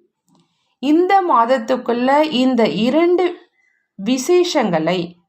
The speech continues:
தாரணை செஞ்சு பாப் சமானாக ஆகுங்க.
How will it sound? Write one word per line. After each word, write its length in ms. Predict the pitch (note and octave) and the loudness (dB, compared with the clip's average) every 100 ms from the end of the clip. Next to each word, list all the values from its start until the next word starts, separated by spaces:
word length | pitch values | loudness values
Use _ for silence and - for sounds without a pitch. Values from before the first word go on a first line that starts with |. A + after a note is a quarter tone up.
| _ | _
தாரணை 600 | F3+ F#3 A#3 C4+ B3+ A3 A3 | -2 0 2 0 0 -2 -2
செஞ்சு 680 | F3 D#3+ E3 G3 G#3+ - _ _ - | -6 -6 -6 -2 -4 -4 _ _ -8
பாப் 260 | E3+ F#3 B3 | -2 0 0
சமானாக 760 | - A#3 G3 G#3+ C4 G3+ F3 A3+ | -4 -4 0 0 0 -2 -2 -2
ஆகுங்க. 640 | F3 F3 D#3 D3 D3 | -2 -6 -10 -8 -10